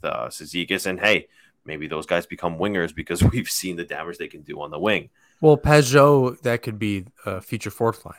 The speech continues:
Speaker 2: Pageau, Cizikas, Fasching
Speaker 1: Correct.
Speaker 2: is, is a fourth line or, or something like that. I think we're thinking
Speaker 1: Correct.
Speaker 2: a little far ahead, but
Speaker 1: Definitely a little far ahead. There's just, this has to do a lot, a little bit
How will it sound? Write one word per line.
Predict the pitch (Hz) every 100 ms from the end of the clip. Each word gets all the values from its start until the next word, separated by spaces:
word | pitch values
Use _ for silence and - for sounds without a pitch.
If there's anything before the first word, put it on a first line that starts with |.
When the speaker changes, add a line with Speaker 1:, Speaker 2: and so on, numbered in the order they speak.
| _
Speaker 2:
Pageau, | 104 98 98 92
Cizikas, | - 98 101 98 92 - _
Fasching | 113 107 - 87 85 _
Speaker 1:
Correct. | - 120 - - _ -
Speaker 2:
is, | 110 98
is | 107 101
a | 92
fourth | - 87 -
line | 85 85
or, | 85 90 -
or | 104
something | - 95 90
like | 82
that. | - 82 -
I |
think | 127 127
we're | 107
thinking | 113 92
Speaker 1:
Correct. |
Speaker 2:
a | 98
little | 95
far | 87 87 85
ahead, | 90 82
but | 85 - _ _ _ _
Speaker 1:
Definitely | 160 147 139
a |
little | 123 107
far | 107 92
ahead. | 90
There's | 110 127
just, | 151 - - _ - _ _ _ _ _ _ _ - - - _
this | 127 139
has | 151 147
to | 135
do | 139
a |
lot, | 120 104 -
a |
little | 113 117 113
bit | 107